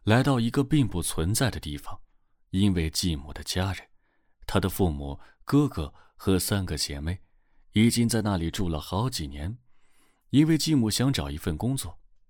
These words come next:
他受不了萨法米利街的公寓楼。他的工作时间不规律，每次他去地下室，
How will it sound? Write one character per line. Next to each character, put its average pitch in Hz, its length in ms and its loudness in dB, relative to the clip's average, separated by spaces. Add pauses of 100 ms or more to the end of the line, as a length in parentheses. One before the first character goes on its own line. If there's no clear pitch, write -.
(280)
他 170 160 4
受 156 380 2
不 98 100 0
了 82 200 2
萨 95 240 0
法 95 180 0
米 80 140 -2
利 78 160 -4
街 92 160 -2
的 82 100 -4
公 95 200 -4
寓 78 120 -4
楼。 73 260 -8 (680)
他 110 140 2
的 98 100 2
工 107 200 0
作 90 180 0
时 92 160 -4
间 98 200 -2
不 - 140 -6
规 92 220 0
律， 82 160 -8 (380)
每 101 260 6
次 110 180 0
他 95 160 0
去 90 160 -2
地 82 140 -2
下 78 180 -4
室， 87 260 -2